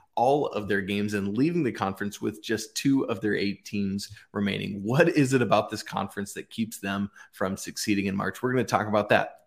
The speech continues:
in just a second. But first, this episode is brought to you by FanDuel. The N C A A tournament is here, and now's the perfect time to download FanDuel, America's number one sports book,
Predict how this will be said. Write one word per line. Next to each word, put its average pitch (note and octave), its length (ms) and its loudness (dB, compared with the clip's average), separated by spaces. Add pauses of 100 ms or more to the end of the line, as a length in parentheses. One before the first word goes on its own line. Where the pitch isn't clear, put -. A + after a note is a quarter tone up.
in F#2+ 120 -6
just G2+ 240 -6
a - 20 -8
second. - 320 -4 (720)
But - 80 -2
first, C#4 340 -2
this A3 300 4
episode C#3 720 2
is G#2 160 0
brought A2 400 6
to G#2+ 100 -2
you G#2 300 2 (220)
by G2 220 2
FanDuel. G2+ 640 -2
The F2+ 160 -4
N D#3 100 4
C D#3+ 220 4
A - 40 0
A C#3 120 0
tournament C#3 480 0 (100)
is G#2 160 0
here, A#3 460 0 (180)
and G#2+ 140 0
now's F3+ 240 0
the - 100 -8
perfect C3 480 0
time G#2+ 220 0
to G2+ 80 0
download G#2 440 2
FanDuel, G2 440 0
America's A#2 480 -2
number G#2+ 260 0
one G2 320 0
sports - 460 -10
book, - 340 -12